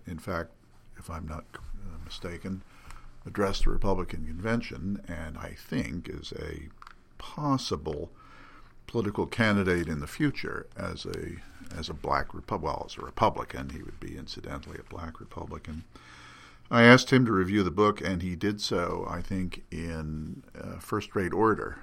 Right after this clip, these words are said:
Um, it's an interesting review. He discusses, um, the obvious historical fact that, uh, obviously based on the,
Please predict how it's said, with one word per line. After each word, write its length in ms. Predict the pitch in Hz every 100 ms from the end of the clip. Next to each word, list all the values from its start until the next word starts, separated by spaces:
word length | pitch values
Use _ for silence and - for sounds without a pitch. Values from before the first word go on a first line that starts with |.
| -
Um, 380 | 98 85 80 87
it's 180 | 85 -
an 100 | 104
interesting 480 | 139 156 - 98
review. 480 | 87 82 78 92 92
He 200 | 87 90
discusses, 1000 | 80 80 - - 104 98 92 82 76 - - - - - - - - - - - -
um, 540 | 92 78 78 78 78 - - 285 - - - -
the 120 | 101
obvious 400 | 92 101 95 76
historical 720 | - 98 - 113 127 - - -
fact 520 | - 76 78 76 -
that, 240 | 80 78 80 -
uh, 140 | 76 76
obviously 500 | 80 80 80 - -
based 480 | - 67 71 - -
on 220 | 80 73
the, 180 | 71